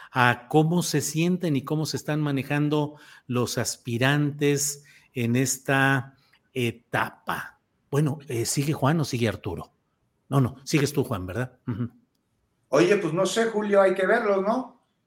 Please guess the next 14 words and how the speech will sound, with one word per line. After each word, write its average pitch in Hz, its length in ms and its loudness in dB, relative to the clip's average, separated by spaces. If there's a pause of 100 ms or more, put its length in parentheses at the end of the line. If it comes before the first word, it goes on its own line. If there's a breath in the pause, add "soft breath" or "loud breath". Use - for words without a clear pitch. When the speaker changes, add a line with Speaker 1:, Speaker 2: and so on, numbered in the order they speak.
(160)
Speaker 2:
Nada 170 180 4
más 190 200 -2
para 143 200 2
responder 147 360 -2
esa 147 220 -4
pregunta 147 400 -4
que 143 100 -6
me 185 120 -4
haces, 151 340 -8
hay 143 100 -4
que 135 140 -8
ver 131 220 -2
las 117 260 -4
encuestas, 156 760 -4